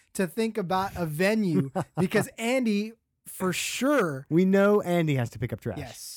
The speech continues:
Speaker 2: But I have not s-, I have not scouted a place yet.
Speaker 1: Wait, now, the listeners get to pick the, the place, right? If,
Speaker 2: No,
Speaker 1: if
Speaker 2: no,
Speaker 1: you
Speaker 2: if,
Speaker 1: lose
Speaker 2: if we both lose, yeah.
Speaker 1: Yeah, well, I mean, the Saints, if they go to the Super Bowl and lose, then the, then they get to pick the venue.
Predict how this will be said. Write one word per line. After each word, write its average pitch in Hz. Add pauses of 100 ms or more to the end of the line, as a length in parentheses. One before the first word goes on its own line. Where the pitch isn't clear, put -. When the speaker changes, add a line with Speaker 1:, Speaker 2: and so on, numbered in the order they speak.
(140)
Speaker 2:
But 165
I 185
have 240
not 175
s-, -
I 143
have 160
not 147
scouted 135
a -
place 151
yet. 78 (240)
Speaker 1:
Wait, 226
now, 175
the 180
listeners 208
get 160
to 156
pick 165
the, 143 (100)
the 156
place, 196
right? 170
If, 139
Speaker 2:
No, 165 (140)
Speaker 1:
if -
Speaker 2:
no, 170
Speaker 1:
you 170
Speaker 2:
if, 214
Speaker 1:
lose 247
Speaker 2:
if 311
we 156
both 156
lose, 95
yeah. 95 (280)
Speaker 1:
Yeah, 175
well, 165
I 170
mean, 180
the 170
Saints, 190
if 156
they 170
go 160
to 156
the 143
Super 156
Bowl 139
and 135
lose, 131
then 175
the, 151
then 170
they 156
get 143
to 135
pick 139
the 143
venue. 131